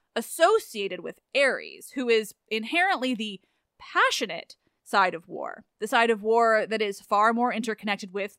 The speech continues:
love and sex and passion. It, I mean, it's so hard to synthesize and, and explain,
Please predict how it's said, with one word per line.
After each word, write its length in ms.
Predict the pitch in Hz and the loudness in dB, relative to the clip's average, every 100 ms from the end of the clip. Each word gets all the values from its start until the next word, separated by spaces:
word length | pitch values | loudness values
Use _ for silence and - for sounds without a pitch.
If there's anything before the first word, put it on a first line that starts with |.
| - | -14
love 360 | 170 156 - - | -8 -6 -6 -8
and 220 | 170 220 | -8 -6
sex 420 | - 180 156 - | 0 2 2 -4
and 220 | 190 190 - _ _ _ _ _ _ | -8 -8 -12 _ _ _ _ _ _
passion. 520 | - 370 - - 254 - _ _ _ _ _ _ _ _ _ _ _ _ _ _ _ | -6 -6 -6 -8 -8 -10 _ _ _ _ _ _ _ _ _ _ _ _ _ _ _
It, 180 | 320 - - | -4 -4 0
I 80 | 285 | 0
mean, 200 | 311 320 | 2 -2
it's 180 | 330 | -4
so 340 | - 294 330 349 | 2 6 6 4
hard 480 | - 240 240 240 269 _ _ _ _ _ _ _ | 4 4 6 2 0 _ _ _ _ _ _ _
to 120 | - 233 | -6 -6
synthesize 720 | - 247 226 247 226 226 240 - | -4 -4 -4 0 4 4 4 0
and, 260 | 214 220 202 _ _ | -2 0 -4 _ _
and 200 | 214 226 | -2 0
explain, 680 | 214 - - 220 208 226 320 | -2 -6 -6 -2 0 0 -2